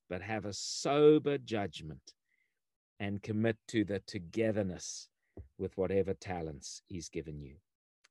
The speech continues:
And lastly, treasures, I don't think I need to speak to you about that, uh,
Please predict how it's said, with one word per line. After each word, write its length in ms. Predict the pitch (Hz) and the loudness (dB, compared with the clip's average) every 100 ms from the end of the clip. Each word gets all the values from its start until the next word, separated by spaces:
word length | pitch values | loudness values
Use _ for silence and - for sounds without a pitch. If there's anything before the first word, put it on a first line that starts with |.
| _ _ 95 | _ _ -8
And 260 | 104 104 | -4 2
lastly, 520 | 113 110 107 - 104 - | 4 4 0 -2 -4 -2
treasures, 500 | 107 92 92 87 - | -2 -2 -2 -6 -8
I 120 | 87 | -8
don't 220 | 90 95 87 | -6 -4 -4
think 220 | 92 87 | -8 -6
I 80 | 85 | -6
need 180 | 87 - | -6 -8
to 100 | 113 | -12
speak 320 | - 95 - | -8 -10 -8
to 100 | - | -8
you 80 | 87 | -6
about 280 | 85 80 - | -6 -10 -8
that, 240 | 82 - _ _ _ _ _ _ _ - | -10 -12 _ _ _ _ _ _ _ -14
uh, 260 | 82 78 80 | -8 -6 -8